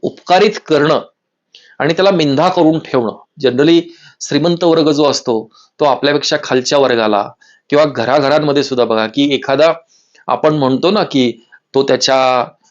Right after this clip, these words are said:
पैशाला मिंधा आहे, कारण काय असतं की गरजेच्या वेळेस एखाद्या श्रीमंत भावाने एखाद्या गरीब त्याच्या चुलत, चुलत भावाला, "एक बाबा हे घे पंचवीस हजार रुपये तुझ्या आजारपणाला", ते दिलेले असतात, त्यामुळे तो त्याचा मिंधा आहे असं म्हणतात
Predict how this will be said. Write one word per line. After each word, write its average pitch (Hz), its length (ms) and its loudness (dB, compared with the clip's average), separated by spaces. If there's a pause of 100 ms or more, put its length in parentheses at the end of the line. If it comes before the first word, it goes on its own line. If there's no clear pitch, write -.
पैशाला 123 400 0
मिंधा 117 320 0
आहे, 101 540 -2
कारण 127 280 0
काय 135 260 0
असतं 131 320 -2
की 139 100 -4
गरजेच्या 120 460 0
वेळेस 127 260 0 (260)
एखाद्या 127 480 -2 (260)
श्रीमंत 139 380 0
भावाने 123 460 0
एखाद्या 127 400 -2 (420)
गरीब 127 260 2
त्याच्या 127 440 2 (300)
चुलत, 127 200 0
चुलत 127 300 -4
भावाला, 120 320 0
"एक 120 80 0
बाबा 120 220 2
हे 120 140 -2
घे 117 180 -2
पंचवीस 120 380 -2
हजार 113 180 0
रुपये 113 200 -2
तुझ्या 110 320 -2 (420)
आजारपणाला", 110 600 0 (440)
ते 135 60 2
दिलेले 123 320 2
असतात, 120 200 -4
त्यामुळे 131 280 0
तो 147 60 2
त्याचा 139 220 -4
मिंधा 123 380 0
आहे 104 440 -2 (400)
असं 190 300 0
म्हणतात 131 360 0